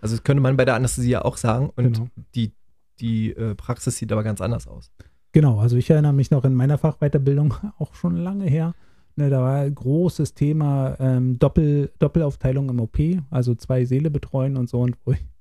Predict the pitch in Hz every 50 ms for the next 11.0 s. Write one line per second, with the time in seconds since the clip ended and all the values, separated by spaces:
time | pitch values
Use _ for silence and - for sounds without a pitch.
0 | - _ _ _ _ _ _ _ _ - 139 127 120 123 120 - - - 127 131
1 | 139 139 131 120 127 131 - - 127 147 147 131 131 127 - - - 139 123 120
2 | - 120 - - - - 131 135 151 160 139 117 - - - - - - - -
3 | 190 185 156 - - 165 175 175 156 - - - - 147 143 139 135 135 - -
4 | - - - 123 139 156 175 165 147 135 123 123 120 120 117 - - 147 156 185
5 | 156 123 120 123 123 123 123 113 123 - - 131 131 151 - - 117 117 123 127
6 | 131 123 120 113 110 117 110 110 104 - - 151 131 - - - 135 123 120 131
7 | 156 151 147 156 147 98 87 - 160 175 156 - - - 160 139 127 120 120 120
8 | 123 143 170 190 156 - 139 120 127 135 127 123 117 117 113 - - - - -
9 | - _ - 180 - 180 - - _ _ _ _ _ 151 147 151 143 143 151 147
10 | - - - - 147 147 151 139 - - 139 131 127 147 170 185 175 143 135 131